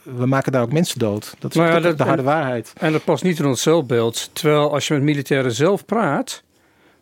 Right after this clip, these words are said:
Speaker 2: dan zeggen die, eh, "Vertel het nou maar gewoon."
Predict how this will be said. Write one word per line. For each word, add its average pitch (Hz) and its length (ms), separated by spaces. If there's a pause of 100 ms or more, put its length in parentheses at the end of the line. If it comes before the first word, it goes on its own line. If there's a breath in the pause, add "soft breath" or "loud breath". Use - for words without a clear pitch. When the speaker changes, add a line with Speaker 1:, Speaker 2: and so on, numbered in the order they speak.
(120)
Speaker 2:
dan 131 160
zeggen 175 280
die, 143 340 (720)
eh, 139 400
"Vertel 214 340
het 214 120
nou 135 120
maar 113 120
gewoon." 123 500